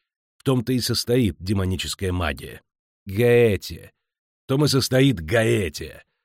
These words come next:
Вызвать демона, использовать его, а затем освободить. Так гласит теория. Поскольку на практике случается, что чародей вместо того, чтобы после всего освободить демона, магически заключает его в тело некоего носителя,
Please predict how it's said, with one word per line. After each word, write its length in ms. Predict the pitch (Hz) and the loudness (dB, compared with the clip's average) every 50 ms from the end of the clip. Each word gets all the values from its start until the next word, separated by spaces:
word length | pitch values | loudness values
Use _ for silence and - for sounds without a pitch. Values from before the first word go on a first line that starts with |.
| _ _ _ _ | _ _ _ _
Вызвать 520 | - 104 120 143 139 107 87 95 92 78 73 | -6 -2 0 2 2 0 -2 -4 -6 -6 -4
демона, 420 | 76 113 135 139 139 131 113 98 | -4 -2 -2 0 0 -2 -2 -2
использовать 560 | 87 - - - 120 135 123 107 123 120 - | -4 -6 -4 -2 -2 -2 0 0 0 0 0
его, 160 | 107 107 110 | 0 0 0
а 60 | 107 95 | 0 0
затем 340 | 87 92 - 104 98 98 - | -2 -4 -4 -4 -6 -6 -6
освободить. 680 | - 98 - 92 95 87 90 85 71 - - - - - | -8 -8 -6 -6 -6 -6 -6 -6 -8 -10 -14 -16 -18 -8
Так 180 | - 117 107 90 | -6 -6 -6 -4
гласит 380 | 85 90 87 - - 95 76 | -6 -8 -6 -6 -8 -8 -8
теория. 460 | - - - 76 - - - - - _ _ _ _ _ _ _ _ _ _ _ _ _ _ _ _ _ | -8 -10 -10 -10 -10 -12 -16 -20 -20 _ _ _ _ _ _ _ _ _ _ _ _ _ _ _ _ _
Поскольку 360 | - 95 - - 156 - 135 | -8 -8 -2 -2 0 0 2
на 120 | 135 143 113 | 0 0 2
практике 400 | 143 156 147 - - 127 - 123 | 2 2 2 2 -2 -4 -4 -2
случается, 540 | - 123 117 104 127 123 120 117 - 107 | -2 -2 -2 0 2 2 2 2 2 -2
что 160 | 101 - - 107 | -4 -4 -4 -6
чародей 460 | - 110 107 110 107 110 123 113 101 | -4 -2 -2 -2 0 0 0 0 2
вместо 280 | 104 104 98 - 104 | 0 -2 -2 -4 -6
того, 200 | 87 107 107 107 | -6 -4 -4 -4
чтобы 320 | 98 - 104 104 101 92 - _ _ _ _ _ | -4 -4 -4 -4 -4 -4 -6 _ _ _ _ _
после 280 | _ 113 107 - 110 104 | _ -4 -4 -2 -2 -4
всего 360 | - - 113 113 120 117 113 - | -2 -2 0 2 2 2 0 0
освободить 720 | - 110 - 107 110 107 104 113 113 131 151 185 151 98 | -6 -6 -4 -2 -2 -2 -2 -2 -4 -4 -6 -8 -8 -6
демона, 420 | 78 85 90 73 71 - - - - _ _ _ _ _ _ | -6 -4 -4 -6 -6 -10 -14 -18 -20 _ _ _ _ _ _
магически 500 | 101 107 104 113 131 110 117 113 - 127 | -4 -2 0 0 0 0 0 -2 -2 -2
заключает 640 | 113 104 104 80 110 101 - - 120 117 110 95 | -2 -2 -2 -2 -4 -4 0 0 2 2 2 0
его 160 | 110 110 101 | 0 -2 -2
в 40 | - | -2
тело 220 | - - 120 117 113 | -2 -2 0 2 2
некоего 460 | 110 117 117 98 - 113 110 113 110 | 2 0 -2 -2 -2 -2 -2 0 0
носителя, 680 | 113 117 107 - - 131 104 - - - - - - | 0 -2 -4 -4 -4 -4 -6 -6 -10 -16 -18 -18 -20